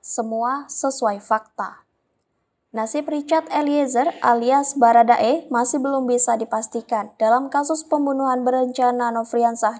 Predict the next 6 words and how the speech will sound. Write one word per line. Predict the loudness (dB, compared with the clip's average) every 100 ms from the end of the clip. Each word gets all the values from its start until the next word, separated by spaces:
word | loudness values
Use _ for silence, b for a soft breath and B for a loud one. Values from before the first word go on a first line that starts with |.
| -6
Joshua | -6 -4 -6 -4
Huta | -2 2 4
Barat | 4 2 0 0
alias | 0 2 0 -2
Brigadir | -8 -6 -6 -6 -10
J. | -10 -12